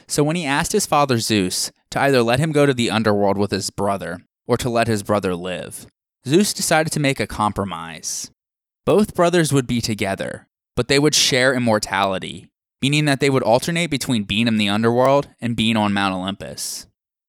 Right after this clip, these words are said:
And so, they are mortal and immortal. They die, and then they come back to life again. As emblems of immortality and death, the Dioscuri, like Heracles, were said to have been initiated into the Eleusinian Mysteries.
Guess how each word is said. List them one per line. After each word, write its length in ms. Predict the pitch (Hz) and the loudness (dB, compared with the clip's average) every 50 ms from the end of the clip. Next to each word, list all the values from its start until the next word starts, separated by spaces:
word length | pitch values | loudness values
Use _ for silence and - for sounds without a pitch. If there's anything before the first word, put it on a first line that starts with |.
| _ _ _ _ | _ _ _ _
And 140 | - 117 120 | -4 -2 -2
so, 440 | - - 143 123 110 104 98 95 - _ _ - | 0 2 2 4 4 4 2 0 -2 _ _ -2
they 120 | 139 165 175 | 0 2 2
are 100 | 160 127 | 2 2
mortal 500 | 123 117 113 131 139 147 147 143 143 - _ | 2 2 2 4 4 4 4 2 2 -2 _
and 260 | - 120 117 117 113 | -6 -2 -2 -2 -2
immortal. 760 | 82 85 113 117 113 104 95 92 92 92 87 - - - _ _ _ _ _ _ _ _ _ _ _ - | -2 -2 0 0 0 0 -2 -4 -6 -8 -10 -12 -12 -14 _ _ _ _ _ _ _ _ _ _ _ -4
They 160 | 110 113 113 | -2 0 0
die, 520 | 107 117 104 104 107 110 117 117 127 131 135 | 2 2 2 4 4 4 2 2 0 -4 -6
and 140 | - 117 120 | -4 -2 -2
then 120 | 120 113 113 | 0 0 0
they 100 | 104 101 | -2 -4
come 200 | - - 113 110 | -2 -2 -2 0
back 200 | 104 101 101 - | 0 0 -2 -4
to 80 | - 92 | -8 -8
life 300 | 90 92 95 92 - - | -6 -4 -4 -4 -6 -8
again. 400 | 92 87 85 85 82 82 82 - _ _ _ _ _ _ _ _ _ _ _ - | -10 -10 -12 -12 -12 -14 -16 -18 _ _ _ _ _ _ _ _ _ _ _ -4
As 160 | 123 113 - | -2 -2 0
emblems 440 | 127 135 139 160 185 185 190 160 - | -2 -2 0 0 0 2 2 2 0
of 120 | 127 123 | 2 2
immortality 720 | 127 127 127 123 120 117 - - 104 107 117 123 123 123 110 | 2 2 2 2 0 0 0 0 0 2 2 0 0 0 0
and 160 | 98 95 98 | 0 0 -2
death, 500 | 92 98 95 90 85 - - - - - _ _ _ _ - - | -2 -4 -4 -6 -8 -10 -14 -20 -20 -20 _ _ _ _ -6 -4
the 60 | 123 | 0
Dioscuri, 920 | 120 113 117 117 110 104 - - - 110 104 95 87 87 90 95 - _ _ _ _ _ - | 2 2 2 2 2 0 -2 -2 0 0 0 0 -2 -4 -8 -10 -14 _ _ _ _ _ -6
like 200 | - 104 95 - | -4 -4 -4 -4
Heracles, 840 | - 90 113 104 98 95 - - - 87 85 92 92 - - - - - - - - - - | -2 0 2 2 2 0 -2 -6 -12 -12 -10 -10 -8 -8 -8 -10 -12 -18 -20 -20 -14 -6 -2
were 100 | 131 123 | -2 0
said 240 | - - 156 156 165 | 2 2 2 2 2
to 80 | 180 | 2
have 160 | 165 165 143 | 0 0 0
been 120 | 127 127 123 | 0 0 0
initiated 640 | 110 104 104 101 - - 92 90 87 87 90 87 - _ _ _ _ _ - | 0 0 0 -2 -2 -4 -6 -6 -6 -6 -8 -10 -10 _ _ _ _ _ -6
into 220 | 139 151 - 156 | -4 -2 0 0
the 160 | 139 127 - | 0 2 2
Eleusinian 640 | 120 131 139 131 - - 127 127 131 139 135 123 104 | 2 0 0 0 0 0 0 0 2 2 2 2 0
Mysteries. 720 | 104 98 - - - - 90 87 85 - - - - - | 0 0 -2 -4 -6 -8 -10 -10 -12 -12 -12 -12 -14 -14